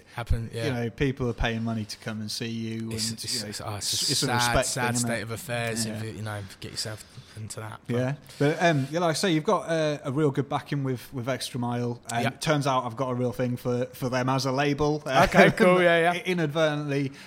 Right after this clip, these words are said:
Speaker 2: um, I spoke to, um, Sam from Get Cape.
Speaker 1: Oh, yeah, yeah.
Speaker 2: Um, spoke to
Speaker 1: Awesome.
Speaker 2: Frank Turner.
Speaker 1: Yep.
Speaker 2: Um, and Beans,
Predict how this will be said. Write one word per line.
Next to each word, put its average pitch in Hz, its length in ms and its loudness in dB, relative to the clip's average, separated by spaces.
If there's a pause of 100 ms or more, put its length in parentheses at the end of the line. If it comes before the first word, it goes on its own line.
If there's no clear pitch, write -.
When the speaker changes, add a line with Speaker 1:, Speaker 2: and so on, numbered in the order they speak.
Speaker 2:
um, 127 220 0
I 131 80 -2
spoke 143 300 -2
to, 127 420 -2
um, 117 540 -4
Sam 117 440 -2
from 117 540 -4
Get 110 200 -8
Cape. 113 260 -4 (120)
Speaker 1:
Oh, 214 140 6
yeah, 160 320 4
yeah. 123 60 0
Speaker 2:
Um, 117 160 -2
spoke 117 320 -8
to 123 120 -4
Speaker 1:
Awesome. 117 180 -4
Speaker 2:
Frank 120 160 -4
Turner. 120 440 -4 (320)
Speaker 1:
Yep. 165 200 -2
Speaker 2:
Um, 117 440 -2
and 120 320 -4 (180)
Beans, 120 560 -4